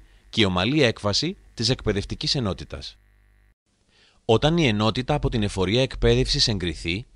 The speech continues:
τότε από το E S E P αποστέλλεται ενημερωτικό αυτοματοποιημένο email προς τον εκπαιδευτή για την ανάληψη διεξαγωγής της ενότητας, ημερομηνία έναρξης, λήξης, καθώς και άλλες χρήσιμες πληροφορίες. Προσοχή!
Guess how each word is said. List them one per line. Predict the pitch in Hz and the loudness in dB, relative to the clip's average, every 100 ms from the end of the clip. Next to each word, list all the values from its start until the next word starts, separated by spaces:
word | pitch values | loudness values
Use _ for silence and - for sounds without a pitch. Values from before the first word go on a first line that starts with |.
| - _ - - | -20 _ -20 -2
τότε | 120 123 | 0 2
από | 165 143 | 0 0
το | 107 | -2
E | 117 135 | 0 0
S | 98 | 0
E | |
P | 104 - - - | -2 -4 -20 -8
αποστέλλεται | 196 98 - 127 151 165 | -8 -6 -4 -2 0 0
ενημερωτικό | 143 104 92 92 - 139 | 0 0 -2 -4 -2 -2
αυτοματοποιημένο | 139 139 113 104 92 92 85 107 127 | 0 0 0 -2 -2 -2 -2 -2 -2
email | 104 87 82 85 107 | -2 -2 -2 -2 -2
προς | - 127 | -2 -2
τον | - 98 | -2 -6
εκπαιδευτή | - 85 73 - - 110 - - - | -6 -8 -8 -10 -8 -8 -10 -20 -20
για | - 101 | -6 -4
την | 107 104 | -2 -2
ανάληψη | 101 135 156 - 87 78 | -2 -2 -2 -2 -4 -6
διεξαγωγής | - 95 98 - 95 90 87 147 | -6 -2 0 0 -2 -2 -2 -2
της | - 170 | -2 -4
ενότητας, | 90 82 76 78 117 160 - _ _ _ | -4 -4 -8 -6 -6 -6 -10 _ _ _
ημερομηνία | 110 101 92 87 104 147 | -2 0 0 -2 -2 -2
έναρξης, | 110 101 87 - - 147 - - _ | -2 -2 -4 -6 -4 -4 -6 -12 _
λήξης, | 85 92 92 - 151 180 - _ - - | -4 -4 -2 -4 -4 -6 -10 _ -20 -14
καθώς | - 104 160 175 | -6 -4 -2 -2
και | - 127 | 2 2
άλλες | 120 139 165 - | 2 0 -2 -6
χρήσιμες | - 147 151 165 156 | -6 -2 0 -2 -4
πληροφορίες. | 143 127 117 120 92 71 67 - _ _ _ _ | -4 -4 -4 -2 -2 -4 -8 -18 _ _ _ _
Προσοχή! | - 110 123 - 80 | -2 -2 -2 -4 -6